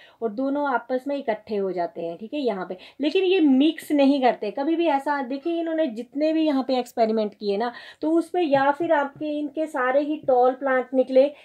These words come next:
या फिर dwarf plant आए, ठीक है। ऐसा कोई भी character form नहीं हुआ जिसमें intermediate height का कोई भी plant इनको form हुआ हो, मतलब दोनों के character mix होके आए हों।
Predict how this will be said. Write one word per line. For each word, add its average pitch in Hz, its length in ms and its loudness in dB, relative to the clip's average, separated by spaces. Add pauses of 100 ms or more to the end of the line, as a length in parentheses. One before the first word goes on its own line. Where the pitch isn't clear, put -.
(140)
या 285 240 6
फिर 294 240 -4 (200)
dwarf 220 460 4
plant 180 420 -6
आए, - 160 -14 (640)
ठीक 349 140 -4
है। 359 80 6 (180)
ऐसा 302 280 2
कोई 311 260 0
भी 339 120 0
character 269 400 -2
form 233 260 0
नहीं 277 220 -2
हुआ 254 260 4
जिसमें 285 340 2
intermediate 277 1400 2
height 226 420 -4
का 214 180 -2 (600)
कोई 294 300 4
भी 285 180 0 (140)
plant 226 380 -2
इनको 226 340 0 (140)
form 196 280 -4
हुआ 175 280 -4
हो, 170 340 -6
मतलब 262 320 -2
दोनों 294 240 0
के 311 120 -4
character 277 400 0
mix 247 320 -2
होके 208 300 -4
आए 180 220 0
हों। 170 100 -8